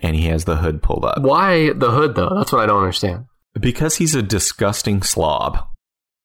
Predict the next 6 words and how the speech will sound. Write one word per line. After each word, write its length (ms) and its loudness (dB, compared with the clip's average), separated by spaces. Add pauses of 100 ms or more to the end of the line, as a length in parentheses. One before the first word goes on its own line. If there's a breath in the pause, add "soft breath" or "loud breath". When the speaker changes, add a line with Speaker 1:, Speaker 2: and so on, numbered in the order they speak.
(520)
Speaker 1:
He 160 0
is 120 0
a, 480 2 (100)
an 120 0
amazing 380 0
coach, 560 -2